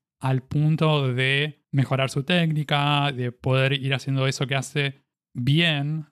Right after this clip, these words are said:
o, eh, ofreciendo un buen producto a la gente que va a comer al restaurante familiar.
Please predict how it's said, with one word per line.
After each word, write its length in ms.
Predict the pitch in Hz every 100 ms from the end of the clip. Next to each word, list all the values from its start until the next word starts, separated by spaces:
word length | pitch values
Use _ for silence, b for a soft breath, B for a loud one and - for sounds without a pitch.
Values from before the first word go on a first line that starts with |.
| _
o, 200 | - 135
eh, 320 | 127 123 120 - -
ofreciendo 520 | 131 - 123 143 139
un 320 | 135 135 131
buen 220 | 139 139
producto 920 | 135 127 127 139 - - 131 143 - -
a 60 | 120
la 60 |
gente 240 | 139 135 127
que 80 |
va 60 | 127
a 40 |
comer 260 | 127 120 131
al 120 | 117
restaurante 440 | 113 - 120 117 127
familiar. 420 | 123 151 151